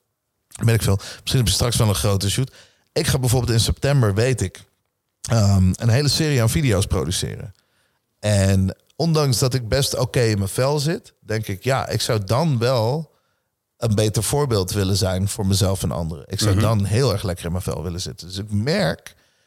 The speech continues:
Speaker 1: dat het nu al mij begint te triggeren van, hey,
Speaker 2: Komt
Speaker 1: eh,
Speaker 2: eraan.
Speaker 1: in plaats van dat hij op Horizon twee of drie, hè, ooit ga ik weer trainen of morgen ga ik trainen,
Speaker 2: Ja.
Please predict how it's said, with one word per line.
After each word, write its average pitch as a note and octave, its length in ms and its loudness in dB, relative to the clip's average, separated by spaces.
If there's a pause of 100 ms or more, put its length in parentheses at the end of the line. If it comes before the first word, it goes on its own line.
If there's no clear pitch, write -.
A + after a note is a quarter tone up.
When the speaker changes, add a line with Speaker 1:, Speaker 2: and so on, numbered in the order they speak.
(120)
Speaker 1:
dat A2+ 200 -2
het A#2 120 4
nu C#3+ 320 4
al B2+ 240 0
mij C3 320 2
begint C3 260 0
te A2+ 80 -2
triggeren A#2+ 500 0
van, G#2 220 2
hey, G#2+ 340 0 (640)
Speaker 2:
Komt G#2+ 140 0
Speaker 1:
eh, G#2 80 2
Speaker 2:
eraan. G2+ 320 0
Speaker 1:
in A2+ 100 -2
plaats C3+ 300 -2
van C3+ 100 0
dat A#2+ 140 0
hij A#2 100 -2
op A2 200 -2
Horizon A2 540 2
twee A#2+ 240 0
of G#2 80 0
drie, A#2+ 260 0
hè, C#3 220 0
ooit B2 220 0
ga G#2 100 0
ik G#2 100 -2
weer G#2 120 -2
trainen G#2+ 340 2
of G2+ 120 -2
morgen A#2+ 240 0
ga B2 100 -4
ik B2 60 -10
trainen, A#2 400 0
Speaker 2:
Ja. - 60 -20